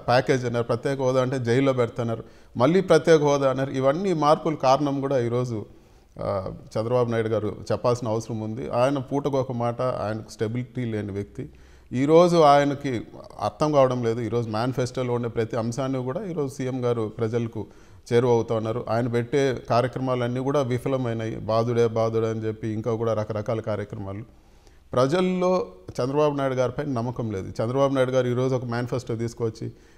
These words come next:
"నేను ఇవన్నీ కూడా సంక్షేమ పథకాలన్నీ కూడా ఎక్కువ చేస్తానని" ఇచ్చినా కూడా ఆయన నమ్మే పరిస్థితిలో ప్రజలు లేరు. ఇదివరకు ఒక అవకాశం ఇచ్చారు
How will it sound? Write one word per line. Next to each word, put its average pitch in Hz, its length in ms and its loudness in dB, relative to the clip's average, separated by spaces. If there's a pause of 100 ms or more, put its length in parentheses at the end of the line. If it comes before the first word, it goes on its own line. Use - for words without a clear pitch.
(120)
"నేను 123 180 0
ఇవన్నీ 127 360 2
కూడా 135 260 2
సంక్షేమ 120 400 -4
పథకాలన్నీ 117 560 0
కూడా 131 180 0
ఎక్కువ 110 220 -4
చేస్తానని" 117 460 0
ఇచ్చినా 120 240 -6
కూడా 143 180 -2
ఆయన 139 140 -2
నమ్మే 139 260 -2
పరిస్థితిలో 135 460 -4
ప్రజలు 117 380 -2
లేరు. 107 300 -4 (160)
ఇదివరకు 147 400 4
ఒక 151 120 2
అవకాశం 131 440 0
ఇచ్చారు 113 320 -8